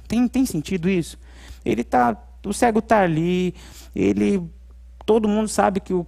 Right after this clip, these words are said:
que ele mais quer é voltar a enxergar. E por que Jesus pergunta pra ele, "O que queres que eu te faça?" Jesus sabia que ele ce-, que ele era cego. Jesus sabia que esse era o desejo dele,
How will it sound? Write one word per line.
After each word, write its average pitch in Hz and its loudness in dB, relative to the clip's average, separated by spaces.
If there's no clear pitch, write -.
que 202 0
ele 196 0
mais 185 2
quer 190 0
é 170 2
voltar 190 0
a 220 -4
enxergar. 180 -2
E 185 0
por 190 -6
que 233 -4
Jesus 208 -2
pergunta 185 -4
pra 175 -4
ele, 180 -2
"O 185 -6
que 175 -10
queres 175 -4
que - -6
eu 165 0
te 156 -16
faça?" 165 -4
Jesus 185 -8
sabia 160 0
que 277 -2
ele 269 0
ce-, - -2
que - 0
ele 170 2
era 160 2
cego. 139 0
Jesus 220 2
sabia 247 2
que 214 0
esse 196 4
era 220 2
o 220 2
desejo 185 4
dele, 196 0